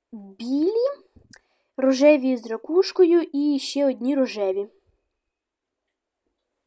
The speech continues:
Ну і, звісно, візьму ще ті, що я зараз маю на собі.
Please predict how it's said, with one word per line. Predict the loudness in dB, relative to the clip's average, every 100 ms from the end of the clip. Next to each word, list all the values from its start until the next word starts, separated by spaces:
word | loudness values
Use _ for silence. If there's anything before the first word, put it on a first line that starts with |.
| _ _ _ -2
Ну | 2 4
і, | 2
звісно, | 0 -2 0 0
візьму | 0 0 0 0
ще | -2 -4 -8
ті, | -6 0 2
що | 2 0 0
я | 0 0
зараз | -2 -2 -2
маю | -2 -2 -2
на | -4 -2
собі. | 0 0 -2 -10 -18